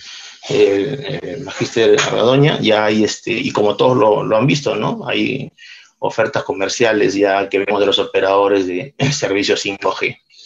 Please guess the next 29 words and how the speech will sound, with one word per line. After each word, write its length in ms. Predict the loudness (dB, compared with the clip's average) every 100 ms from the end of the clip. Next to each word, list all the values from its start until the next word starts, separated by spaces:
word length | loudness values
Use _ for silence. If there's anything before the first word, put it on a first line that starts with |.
| -20 -20 -20 -20 _
Entonces, 720 | -6 0 4 6 6 2 -8 _ _ _ _ _ _ _ -16 -4
el, 580 | 2 4 4 2 -2 -4
el 380 | 0 0 -2
tiempo 300 | 0 0 4
de 120 | 4 4
despliegue, 960 | 0 -2 0 2 2 2 2 0 -4 _ _ _ _ _ _
mm, 540 | -12 -8 -8 -8 -10 -12 _ _ -12
esperamos 600 | -10 -2 0 4 4 2
que 180 | 0 0
no, 640 | 2 2 2 2 -2 -8 _ -20 -20 -20 -20 -12
no 220 | -4 0 2
demore, 680 | 2 2 2 2 2 0
no 180 | -2 -2
demore 320 | 0 0 2
mucho. 460 | 2 2 0 -2 -2
Estas 540 | -2 -4 -6 -6 -12 -10
nuevas 440 | -4 0 0 0
licitaciones 680 | -2 -2 -4 -2 -2 -2 -4
para, 720 | -4 -4 -2 -4 -6 -8 -12
para 160 | -6 -6
estas 200 | -4 -2
bandas 260 | -2 -2 -4
que 80 |
les 100 | -6
comento, 560 | -4 -4 -4 -2 -4 -4
de 260 | -6 -4 -4
tres 260 | -4 -4 -2
punto 240 | -6 -4
cinco 520 | -2 0 0 -2 -4